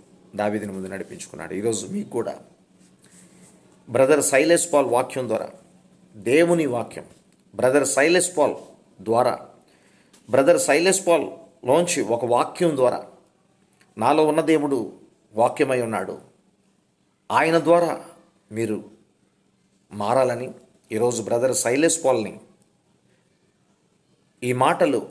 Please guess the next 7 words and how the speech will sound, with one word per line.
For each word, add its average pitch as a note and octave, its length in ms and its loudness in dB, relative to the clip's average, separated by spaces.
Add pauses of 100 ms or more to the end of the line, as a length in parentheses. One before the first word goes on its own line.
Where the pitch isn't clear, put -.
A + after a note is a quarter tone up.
(120)
దేవుని C#3 380 2
మాటలు B2+ 380 -2
సైలెస్ C#3 560 0
పాల్ A#2 200 0
ద్వారా A2+ 260 0
మీతో G#2+ 480 -6
మాట్లాడుతున్నాడు. F#2 880 -10